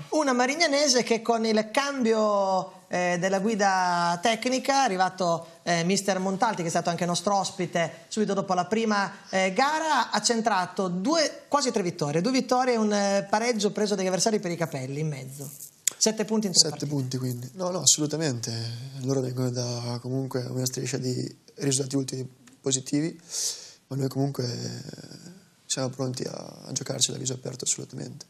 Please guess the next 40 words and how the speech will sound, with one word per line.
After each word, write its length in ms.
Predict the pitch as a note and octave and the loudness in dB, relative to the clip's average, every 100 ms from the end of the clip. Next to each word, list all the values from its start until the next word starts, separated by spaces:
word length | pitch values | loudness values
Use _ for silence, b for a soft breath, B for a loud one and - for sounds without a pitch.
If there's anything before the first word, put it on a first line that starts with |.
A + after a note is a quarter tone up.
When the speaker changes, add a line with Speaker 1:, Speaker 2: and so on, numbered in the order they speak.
| _ _ | _ _
Speaker 2:
senza 360 | - C3+ B2+ - - _ _ _ _ _ _ - | -10 2 2 2 -12 _ _ _ _ _ _ -10
guardare 260 | D3 C3 | -4 -2
in 60 | C3 | -2
faccia 220 | C3 - | -2 -2
a 20 | |
nessuno, 260 | B2+ - C3+ | -2 -4 -4
in 120 | B2 | -12
poche 200 | - A#2+ | -16 -14
parole. 240 | - - C3 _ _ _ - | -12 -12 -14 _ _ _ -2
Speaker 1:
Abbiamo 280 | E3 B3+ B3 | 2 2 2
già 80 | G#3 | 2
capito, 320 | G#3+ A3 G#3 | 0 0 0
insomma, 220 | E3+ F#3 | 0 0
poi 240 | D#3 F#3 E3+ | 0 -2 0
per 180 | E3 D#3 | -4 -2
te 100 | F3+ | -2
è 60 | |
un 60 | D#3+ | 0
ritorno 420 | D#3 E3 D#3+ D#3+ | 0 0 0 0
a 20 | |
Rimini, 300 | D3+ D#3+ D#3 | -2 0 -2
quindi, 220 | D3+ D#3+ D#3 | 0 0 0
insomma, 200 | E3 D3+ | -2 -4
sicuramente 520 | D3+ D#3 D3+ D#3+ D#3 | -4 -4 -2 -2 -2
c'è 140 | C#3+ | -2
una 200 | D3+ D3+ | -2 -4
fetta 460 | - - - - F#3+ F3+ | -6 -18 -4 -2 0 0
Speaker 2:
Certo. 80 | D#3 | 0
Speaker 1:
di 60 | |
cuore, 260 | F#3 E3+ D#3+ | 2 0 -2
però 440 | - D#4+ C#4+ A#3 - B B | 0 2 4 0 -4 B B
tra 160 | - C4 | -2 0
poco 220 | G#3+ G#3+ | 0 0
si 80 | G3 | 0
apre 180 | E3+ F3+ | 0 -2
il 80 | |
mercato 840 | E3+ E3 E3+ C#3 C#3 E3+ E3+ F3+ - _ - | 0 0 -2 -4 -2 -2 -2 -6 -18 _ 0
e 300 | A3 A3 G#3+ | 2 4 4
si 180 | G#3+ C#4+ | 4 4
vocifera 800 | C4 - A#3+ A#3+ B3 B3 B3+ | 4 4 4 2 2 2 0